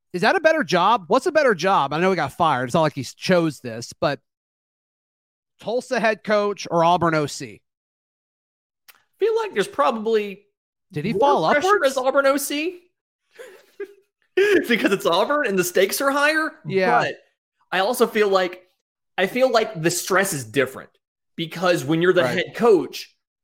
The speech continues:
Speaker 2: at a place like Tulsa, everything comes back to you and you're having to make do with less. And when you're the O C at a place like Auburn, you have a lot more resources. And in this case, he's going to have the help of a good offensive mind and Hugh Freeze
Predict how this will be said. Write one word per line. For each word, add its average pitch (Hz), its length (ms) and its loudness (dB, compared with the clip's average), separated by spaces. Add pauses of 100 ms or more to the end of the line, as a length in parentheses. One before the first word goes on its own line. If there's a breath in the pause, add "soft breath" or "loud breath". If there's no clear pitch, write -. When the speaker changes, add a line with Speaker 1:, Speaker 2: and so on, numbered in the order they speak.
(100)
Speaker 2:
at 135 80 -4
a 131 60 -4
place 135 300 -2
like 123 160 -4
Tulsa, 117 540 -4 (200)
everything 180 480 0
comes 147 220 -4
back 131 220 -2
to 120 100 -8
you 113 260 -4
and 110 80 -8
you're 131 140 -2
having 147 380 -4
to 147 100 -4
make 123 260 -2
do 127 140 0
with 110 160 -6
less. 104 440 -8 (520)
And 147 320 -4
when 165 100 0
you're 180 140 2
the 151 240 -6
O 196 180 4
C 190 320 0
at 147 80 2
a 135 60 -6
place 147 260 -2
like 123 180 -4
Auburn, 117 360 -4
you 127 80 0
have 120 160 -2
a 104 40 -4
lot 117 440 -4
more 190 200 4
resources. 127 760 -2 (640)
And 143 560 -6 (420)
in 147 140 -8
this 269 180 0
case, 123 300 -4
he's 202 380 -6
going 175 260 2
to 156 80 0
have 139 320 -4
the 135 80 -2
help 127 320 0
of 120 100 -4
a 123 40 -8
good 143 400 2
offensive 139 560 0
mind 135 380 -2
and 120 100 -10
Hugh 156 280 -10
Freeze 135 680 -6